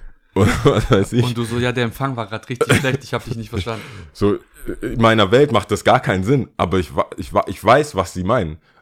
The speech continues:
Speaker 1: Aber jetzt, jetzt, zehn, fünfzehn Jahre später,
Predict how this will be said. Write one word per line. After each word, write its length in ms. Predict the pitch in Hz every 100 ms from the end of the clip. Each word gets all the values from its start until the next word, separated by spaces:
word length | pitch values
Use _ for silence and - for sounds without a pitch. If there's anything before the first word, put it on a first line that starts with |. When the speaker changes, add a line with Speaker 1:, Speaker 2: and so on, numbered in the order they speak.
| -
Speaker 1:
Aber 200 | 92 92
jetzt, 600 | 92 147 170 - - _ _ _
jetzt, 520 | 92 143 143 - _ _ _ _ _ _ _
zehn, 360 | - 127 143 113
fünfzehn 480 | 131 147 - 110
Jahre 300 | 104 90 90
später, 580 | 90 - 147 151 87 80